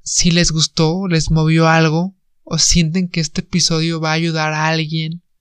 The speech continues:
que va a cambiar algo, me ayuden a compartir este episodio, que se lo manden a algún amigo,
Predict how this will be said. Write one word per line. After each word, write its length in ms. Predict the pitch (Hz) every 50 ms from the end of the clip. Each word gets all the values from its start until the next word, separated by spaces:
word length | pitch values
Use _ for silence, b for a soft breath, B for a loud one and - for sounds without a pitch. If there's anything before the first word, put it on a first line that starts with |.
| _ - - - _ _ _ _ _ _ _ _ - - - - _ _
que 140 | - - 170
va 80 | 160
a 80 | 156 -
cambiar 360 | - 175 175 175 175 175 170
algo, 460 | 170 165 165 160 156 160 165 180 - _ _ _ _ _ _ _ _ _ _ _ _
me 120 | _ 180 175
ayuden 300 | 180 165 180 190 185 202
a 60 | 196
compartir 600 | 196 - 190 175 - 180 170 165 - - 170 175
este 200 | 180 175 - -
episodio, 680 | 165 - 170 147 - - 165 151 151 151 156 170 180 _ _ _ _ _ _ _ - _ - - - - _ _ _
que 100 | - -
se 140 | 165 160 175
lo 100 | 175 170
manden 320 | 160 165 160 165 175 180
a 40 | 190
algún 260 | 185 175 165 175 175
amigo, 640 | 180 170 170 175 175 170 165 160 160 156 165 _ _